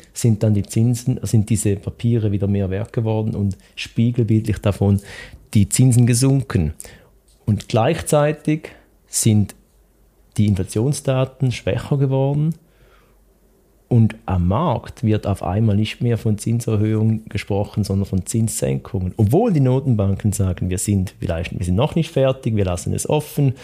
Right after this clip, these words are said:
wir, wir lassen die Zinsen länger oben.“ Die In-, Investoren und der Markt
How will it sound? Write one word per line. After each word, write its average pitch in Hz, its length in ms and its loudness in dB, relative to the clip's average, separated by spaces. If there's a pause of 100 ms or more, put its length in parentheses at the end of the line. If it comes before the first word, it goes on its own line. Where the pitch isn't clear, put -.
(220)
wir, 101 200 -2 (100)
wir 101 140 -6
lassen 101 300 -2
die 101 120 -2 (160)
Zinsen 95 320 2
länger 110 480 0
oben.“ 147 400 2 (840)
Die 107 80 0
In-, 98 220 2
Investoren 135 640 2
und 113 180 0
der 98 80 2
Markt 101 420 -2